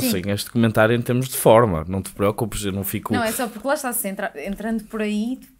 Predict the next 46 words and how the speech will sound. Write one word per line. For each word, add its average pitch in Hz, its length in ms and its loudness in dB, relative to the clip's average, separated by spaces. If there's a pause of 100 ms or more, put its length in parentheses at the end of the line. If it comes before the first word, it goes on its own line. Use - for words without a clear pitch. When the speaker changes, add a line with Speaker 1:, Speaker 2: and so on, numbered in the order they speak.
Speaker 2:
tens - 140 -18 (100)
N - 100 -6
Speaker 1:
Mas - 20 -
Speaker 2:
coisas 160 180 6
Speaker 1:
vamos 180 280 8
Speaker 2:
para, 180 80 4
Speaker 1:
entrar 175 220 6
Speaker 2:
para 165 80 -2
Speaker 1:
por 180 80 2
aí. 175 60 4
Speaker 2:
falar. 160 260 4
Sim, 95 60 4
Speaker 1:
Ele, 87 140 2
Speaker 2:
então 240 280 0
bora. 214 240 2
Speaker 1:
ele, 98 140 0
vamos 131 340 6
entrar 139 220 2
por 143 140 -2
aí, 160 100 2
mas 143 180 4
não 170 180 2
é 90 120 -2
já. - 160 -4 (180)
Speaker 2:
<laughs> - 160 -20 (500)
Speaker 1:
Porque, 123 180 6 (220)
porque - 220 4
eu 131 80 10
quero, 107 280 6 (100)
eu 117 120 8
quero 110 240 6
perceber 120 380 4
a 117 40 2
dimensão 113 480 2
emocional, 101 640 4
que - 100 -2
acho 90 140 0
que - 40 -12
estava 92 220 4
aqui 98 140 2
a 95 60 4
perguntar 101 320 -2
sobre 85 240 -8
a - 20 -8
dimensão 90 420 -6
técnica 82 480 -4